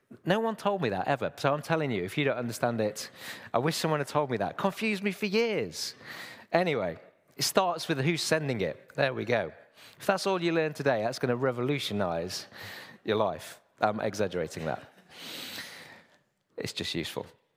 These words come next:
So the sender introduces themselves and then sends greetings to the person receiving it. But look at those verses and notice how those conventions are saturated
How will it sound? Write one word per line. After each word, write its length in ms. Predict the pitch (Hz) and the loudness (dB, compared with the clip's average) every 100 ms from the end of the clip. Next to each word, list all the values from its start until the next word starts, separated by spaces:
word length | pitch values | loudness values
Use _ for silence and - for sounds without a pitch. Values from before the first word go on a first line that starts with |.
| - - | -14 0
So 120 | - | 4
the 80 | 151 | 4
sender 360 | 156 220 214 214 | 4 4 4 4
introduces 540 | 202 156 185 175 151 | 2 2 2 2 0
themselves 520 | 151 143 147 139 131 | 0 4 4 4 2
and 180 | 165 160 | 2 4
then 120 | 156 | 4
sends 400 | 151 - 185 160 | 2 4 4 2
greetings 640 | 123 170 208 - 139 135 143 | 2 2 2 2 2 2 0
to 120 | - | 0
the 100 | 131 | 0
person 680 | - 165 135 - 143 139 135 | 2 2 2 2 2 2 0
receiving 560 | 135 - 160 147 110 | -2 0 2 2 0
it. 260 | 87 - - - _ _ _ _ _ _ _ _ _ _ - - _ _ _ _ _ | -2 -4 -8 -20 _ _ _ _ _ _ _ _ _ _ -20 -20 _ _ _ _ _
But 100 | - | 0
look 220 | 156 - | 0 0
at 40 | 190 | 0
those 200 | 175 - | 0 2
verses 380 | 123 113 120 | 0 2 0
and 140 | 131 131 | 2 2
notice 540 | 160 175 - 139 - | 2 0 -2 -2 -2
how 600 | - 135 127 123 117 113 - - _ | -2 0 2 0 0 -4 -8 -20 _
those 300 | 131 131 135 | 0 2 0
conventions 1400 | - 143 131 120 127 127 117 - 95 85 80 65 71 - - | -2 0 0 2 2 0 -2 -6 -6 -4 -8 -10 -10 -10 -2
are 180 | 87 90 | -2 0
saturated 1200 | - - 147 113 - 117 87 80 - 76 67 | -2 0 -2 -2 -4 -2 -2 -4 -4 -8 -10